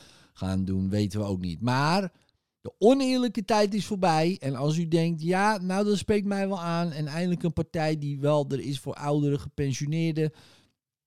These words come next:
En zich daar hard voor maakt. Ehm, en ook misschien wel een regel doortre-, trekt dat u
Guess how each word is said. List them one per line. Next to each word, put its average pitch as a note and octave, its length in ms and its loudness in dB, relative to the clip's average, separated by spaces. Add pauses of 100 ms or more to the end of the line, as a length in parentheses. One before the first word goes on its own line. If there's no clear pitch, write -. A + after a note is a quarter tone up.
(600)
En C3 140 2
zich B2 140 -2
daar A#2+ 200 -2
hard B2+ 220 0
voor D3+ 200 -4
maakt. C3 520 -2 (540)
Ehm, A2 840 0 (280)
en E3 260 -4
ook D3 220 -6
misschien C3 360 -4
wel A2 180 -2
een G#2+ 60 0
regel A2+ 380 -2
doortre-, G#2 760 -4
trekt A2+ 320 -6
dat - 360 -10
u G#2+ 220 -8